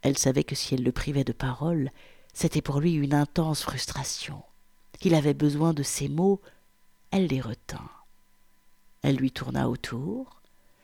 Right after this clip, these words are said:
l'effleurant d'abord du bout de sa cravache, dont elle lui asséna quelques coups secs, précis sur les cuisses. Il geignit de douleur et de plaisir,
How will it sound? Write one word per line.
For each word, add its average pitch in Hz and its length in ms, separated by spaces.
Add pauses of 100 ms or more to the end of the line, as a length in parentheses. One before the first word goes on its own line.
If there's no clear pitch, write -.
(220)
l'effleurant 139 480
d'abord 143 400
du 139 140
bout 135 160
de 143 100
sa - 160
cravache, 143 680 (460)
dont 190 120
elle 185 200
lui 190 160
asséna 160 420
quelques - 400
coups - 320
secs, - 480 (220)
précis - 600 (120)
sur - 220
les 135 120
cuisses. - 640 (840)
Il 175 200
geignit 151 500
de 147 120
douleur 175 460
et 156 40
de 160 120
plaisir, 156 760